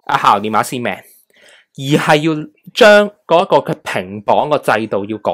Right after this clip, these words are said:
革。嗰一紮評磅員減分嘅時候，要真係諗埋本身隻馬係真輸定假輸。真輸嘅就真係跑，跑啱路程，或者跑啱跑法，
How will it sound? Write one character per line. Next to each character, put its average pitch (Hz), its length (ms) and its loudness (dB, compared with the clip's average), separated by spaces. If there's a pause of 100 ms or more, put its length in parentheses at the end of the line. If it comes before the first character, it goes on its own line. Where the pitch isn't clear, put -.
革。 120 340 -2
嗰 180 60 4
一 214 60 -2
紮 139 160 0
評 101 280 -12
磅 123 220 -4
員 101 220 -8
減 110 260 0
分 175 180 -6
嘅 151 60 -4
時 - 160 -10
候， 92 60 -6
要 113 160 -8
真 190 280 -2
係 117 220 -4
諗 110 140 -6
埋 127 360 -8
本 127 160 -10
身 175 200 -8
隻 156 100 -4
馬 104 400 -4 (560)
係 135 140 -4
真 165 260 -2
輸 160 240 -4
定 107 180 -6
假 - 120 -6 (100)
輸。 123 380 -8 (480)
真 220 320 0
輸 208 260 0
嘅 147 60 2
就 131 140 -2
真 185 160 -2
係 - 100 -6
跑， - 400 -2 (260)
跑 131 200 0
啱 170 260 -2
路 117 180 -8
程， 92 240 -16 (240)
或 - 80 0
者 - 220 0
跑 120 260 2
啱 156 220 -2
跑 110 260 -4
法， 104 320 -6